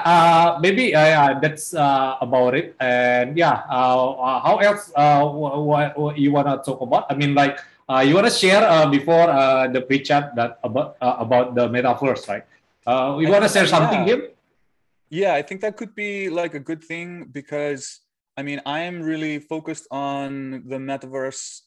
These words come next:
Speaker 2: N F T aspect of crypto, you know, so what I did before was to design, uh, clothes for people to wear in real life, you know, also because,
Speaker 1: Yeah.
Speaker 2: like,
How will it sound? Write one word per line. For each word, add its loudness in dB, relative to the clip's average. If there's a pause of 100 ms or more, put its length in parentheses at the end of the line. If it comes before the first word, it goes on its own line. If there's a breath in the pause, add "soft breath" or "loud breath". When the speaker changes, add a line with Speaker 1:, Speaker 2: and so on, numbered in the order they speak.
(100)
Speaker 2:
N -10
F -14
T -10
aspect -10
of -8
crypto, -8
you -10
know, -10
so -10 (520)
what -8
I -4
did -12
before -8
was -6
to -18
design, -10
uh, -8
clothes -8
for -14
people -14
to -18
wear -8
in -12
real -10
life, -6 (140)
you -12
know, -4
also -8
because, -14
Speaker 1:
Yeah. -6
Speaker 2:
like, -12